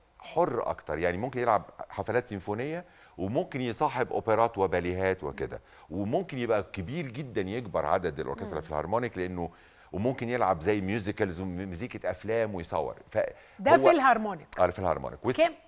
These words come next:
Speaker 2: كام عدد الناس اللي بيشتغلوا معاهم؟
Speaker 1: لا، هو ممكن يوصل لغاية، آه، طبعا حتة إن عازف، آه، أوركسترا يبقى فيه مية عازف ديت دي كبيرة جدا.
Speaker 2: كام عازف امبارح كانوا موجودين؟
Speaker 1: مية تقريبا.
Speaker 2: مية.
Speaker 1: تقريبا
Speaker 2: كورال
Speaker 1: وصلنا
Speaker 2: قد إيه؟
Speaker 1: للمية. ها؟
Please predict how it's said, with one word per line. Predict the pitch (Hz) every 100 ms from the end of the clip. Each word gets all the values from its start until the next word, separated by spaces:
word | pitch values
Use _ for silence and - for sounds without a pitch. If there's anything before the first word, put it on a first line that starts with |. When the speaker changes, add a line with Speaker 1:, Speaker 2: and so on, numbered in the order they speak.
| -
Speaker 2:
كام | - 294 277
عدد | 240 202 185
الناس | 175 175 185 196 190
اللي | 160
بيشتغلوا | 165 - 175
معاهم؟ | 175 95
Speaker 1:
لا، | 113
هو | 123 120
ممكن | 117 104 98
يوصل | 113 107 87
لغاية، | 80 78 98 - -
آه، | 71 71 69 67 69 64 64 53 -
طبعا | 131 147 90 - -
حتة | - 131 107 - 90
إن | 87
عازف، | 85 110 104 92
آه، | 82 85
أوركسترا | 78 131 104
يبقى | 78 78
فيه | 117
مية | 120 110
عازف | 110 107 80
ديت | 104 113
دي | 76 73
كبيرة | 67 120
جدا. | 90 123 85 69 - _ -
Speaker 2:
كام | 285 320
عازف | 240 262 226 -
امبارح | 190 180 202 214
كانوا | - 180
موجودين؟ | 180 170 135
Speaker 1:
مية | 82 -
تقريبا. | - - 71 65
Speaker 2:
مية. | 208 208 165
Speaker 1:
تقريبا | 92 202
Speaker 2:
كورال | 214 247
Speaker 1:
وصلنا | 269 -
Speaker 2:
قد | 76
إيه؟ |
Speaker 1:
للمية. | - 240 - _ _ _
ها؟ | 85 147